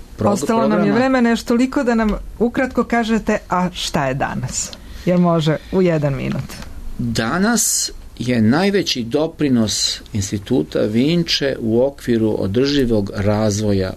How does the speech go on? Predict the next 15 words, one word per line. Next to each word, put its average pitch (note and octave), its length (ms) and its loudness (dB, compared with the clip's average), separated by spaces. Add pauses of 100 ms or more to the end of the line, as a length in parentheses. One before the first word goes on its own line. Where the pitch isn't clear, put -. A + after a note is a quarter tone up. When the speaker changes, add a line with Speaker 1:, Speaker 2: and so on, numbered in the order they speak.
(140)
Speaker 1:
u A2 280 0
oblasti G2+ 500 -2
zdravstva G#2+ 760 -2 (600)
i B2 220 2
energetike, G2 800 -2 (680)
zaštiti G#2+ 640 -4
životne G2+ 420 -2
sredine. - 480 -10 (840)
Kad G#2 200 -2
je A#2 100 4
reč C#3+ 280 2
o A2 100 0
zdravstvu, E3+ 840 0 (140)
mi A2+ 200 4
pružamo B2 680 0